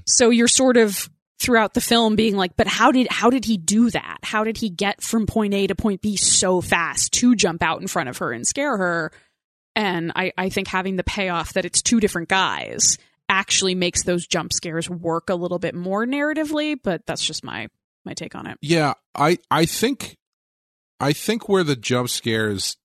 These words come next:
Speaker 2: work the least is in that middle of the movie, 'cause it does feel like they're trying to keep things, you know, tense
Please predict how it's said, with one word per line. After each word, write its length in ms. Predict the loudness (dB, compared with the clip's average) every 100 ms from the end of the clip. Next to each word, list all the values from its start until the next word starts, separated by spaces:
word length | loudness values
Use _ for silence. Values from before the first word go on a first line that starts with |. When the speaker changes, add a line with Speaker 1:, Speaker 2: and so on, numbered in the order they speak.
| _ _ -10
Speaker 2:
work 460 | -2 0 0 -2
the 100 | -6
least 500 | -4 -2 -2 -4 -6 -4
is 200 | -4 -4
in 180 | -4
that 220 | -4 -6 -6
middle 320 | -6 -4 -6
of 120 | -6
the 80 | -8
movie, 360 | -6 -4 -4
'cause 200 | -6 -8
it 120 | -8 0
does 200 | 0 0
feel 260 | 0 0
like 220 | 2 -2 -6
they're 120 | -8
trying 240 | -6 -8
to 60 | -8
keep 280 | -10 -10 -8
things, 560 | -8 -8 -8 -10 -12 -16 _ _ _ _ _ _ _ _
you 100 | -4
know, 260 | -4 -8 -18 _ _ _
tense 480 | -6 -6 -4 -4